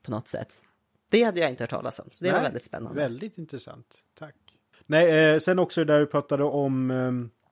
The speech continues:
Speaker 2: landhöjning och is och istid.
Speaker 1: Mm.
Speaker 2: Det tänkte jag också på med just det nordiska materialet, hur de pratar om att landet stiger ur havet.
Speaker 1: Mm.
Speaker 2: Eh,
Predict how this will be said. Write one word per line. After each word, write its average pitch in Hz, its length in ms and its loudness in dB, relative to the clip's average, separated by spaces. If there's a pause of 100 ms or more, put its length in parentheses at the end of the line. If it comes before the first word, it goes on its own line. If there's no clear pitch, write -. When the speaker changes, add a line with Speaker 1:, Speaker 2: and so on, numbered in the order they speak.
(220)
Speaker 2:
landhöjning 135 920 2
och 127 260 -8 (120)
is 165 800 -6
och 127 280 -10
istid. 143 460 -6 (160)
Speaker 1:
Mm. 147 260 -6
Speaker 2:
Det 156 180 4
tänkte 160 320 -2
jag 143 80 2
också 165 240 -4
på 123 320 -2
med 117 380 -4
just 113 380 -8
det 113 300 -8
nordiska 156 480 -4
materialet, 113 560 -6 (360)
hur 117 400 -6
de 117 280 -4
pratar 120 420 -8
om 113 160 -10
att 117 300 -14
landet 123 600 -4
stiger 123 960 -6
ur 113 200 -8
havet. 131 560 -4 (420)
Speaker 1:
Mm. 147 260 -6 (300)
Speaker 2:
Eh, 107 500 -10